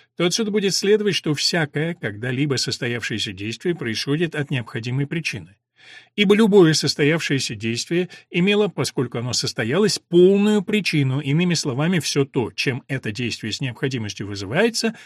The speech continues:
а это и есть необходимая причина. Таким же образом можно показать, что все действия, которые наступят в будущем, будут иметь необходимую причину, и таким образом всё, что было или будет, имело свою необходимость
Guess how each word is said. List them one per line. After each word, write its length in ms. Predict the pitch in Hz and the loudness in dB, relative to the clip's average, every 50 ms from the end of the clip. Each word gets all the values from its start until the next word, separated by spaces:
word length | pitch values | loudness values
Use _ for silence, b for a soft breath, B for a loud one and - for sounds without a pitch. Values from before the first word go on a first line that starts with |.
| B B | B B
а 160 | - 127 131 | -6 -4 -4
это 180 | 135 135 143 190 | -4 -2 -2 0
и 40 | 190 | 0
есть 520 | 196 196 180 151 151 165 180 - - - - | 0 0 0 0 0 0 0 -4 -6 -12 -8
необходимая 720 | 262 160 147 120 98 - - 92 90 98 95 110 139 156 | -4 -2 -2 -2 -4 -6 -12 -12 -10 -10 -8 -8 -8 -8
причина. 400 | 151 - 190 175 - - 101 - _ _ _ _ _ _ _ _ _ b b b b b b b b b b b b b | -8 -10 -10 -10 -10 -12 -14 -16 _ _ _ _ _ _ _ _ _ b b b b b b b b b b b b b
Таким 320 | - 165 160 - 254 233 | 0 0 2 2 2 4
же 100 | 214 226 | 6 6
образом 360 | 214 220 233 240 208 208 202 | 6 6 4 4 2 4 4
можно 260 | 185 190 196 185 190 | 4 4 2 2 2
показать, 400 | 156 185 180 185 170 151 156 113 | 0 0 2 2 2 2 2 0
что 360 | - - - 131 123 123 120 101 | -2 -2 -4 -4 -4 -4 -6 -4
все 300 | - - - 208 202 175 | -2 -2 0 0 0 0
действия, 560 | 120 123 139 131 127 - - - 147 156 151 | 0 -2 -2 -2 -4 -6 -6 -4 -4 -4 -4
которые 420 | - 123 110 - 139 151 160 151 135 | -6 -8 -4 -2 -2 0 0 0 0
наступят 560 | 135 131 131 - - - 120 113 113 98 98 | -2 -2 -4 -4 -2 -4 -4 -4 -6 -12 -12
в 100 | 98 95 | -12 -12
будущем, 580 | 95 98 98 98 113 120 - - 170 170 165 - _ | -10 -10 -8 -8 -8 -8 -6 -6 -4 -6 -6 -8 _
будут 320 | - 127 156 196 214 208 - | -6 -4 -2 -2 -2 0 0
иметь 320 | 190 165 190 208 - - - | 0 0 0 0 -2 -4 -2
необходимую 580 | 139 156 156 - - 156 143 165 170 175 180 | 0 0 0 0 -2 -2 0 0 0 0 0
причину, 500 | 170 170 156 147 - - 95 92 90 - B B B B B | -2 -4 -4 -4 -6 -8 -10 -12 -14 -16 B B B B B
и 100 | B 135 | B -2
таким 300 | 131 165 143 185 170 170 | -2 0 0 2 0 0
образом 380 | 170 160 151 151 143 160 156 139 | 0 0 0 -2 -2 -2 -2 -4
всё, 420 | - - - - 175 151 123 101 | -4 -4 -4 0 0 0 0 0
что 260 | - - - - 107 | -4 -8 -8 -8 -8
было 340 | 101 107 131 147 147 131 127 | -6 -2 -2 0 0 -2 -2
или 280 | 113 - 135 123 113 104 | -6 -6 -6 -4 -4 -4
будет, 420 | 92 98 117 170 220 226 226 - | -4 -2 -2 0 0 0 -2 -2
имело 300 | 147 139 170 196 202 185 | -2 -2 -2 0 0 -2
свою 360 | 160 - - 139 135 143 131 | -2 -2 -2 0 0 0 0
необходимость 840 | 120 117 110 104 - - - 98 95 117 175 226 247 - - - | -2 -4 -8 -10 -12 -12 -12 -10 -6 -4 -4 -2 -2 -2 -4 -6